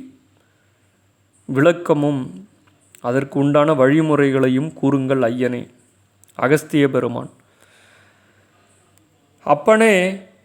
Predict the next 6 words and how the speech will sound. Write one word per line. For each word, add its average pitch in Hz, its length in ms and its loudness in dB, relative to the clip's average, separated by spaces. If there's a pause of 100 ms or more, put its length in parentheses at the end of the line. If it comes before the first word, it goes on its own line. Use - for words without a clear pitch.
(180)
அன்னை 185 340 2
மகாலட்சுமிக்கு 202 960 2
உண்டான 180 500 4 (100)
எல்லா 185 320 4 (140)
வகையான 170 480 2 (100)
பூஜைகளையும் 156 800 2